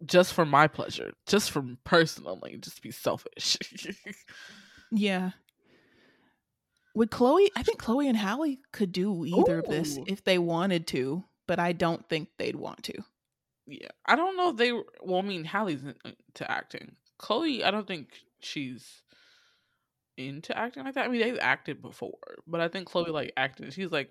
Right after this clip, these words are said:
Speaker 1: "Uh, I prefer to be on stage."
Speaker 2: Mm-hmm.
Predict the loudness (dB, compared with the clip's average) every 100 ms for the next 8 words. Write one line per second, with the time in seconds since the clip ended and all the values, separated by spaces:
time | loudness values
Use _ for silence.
0 | -8 -6 -4 -6 -8 -2 -2 -2 -6 -8
1 | -4 -4 -6 -14 -16 -16 _ -20 -20 -20
2 | _ _ _ _ _ 0 2 2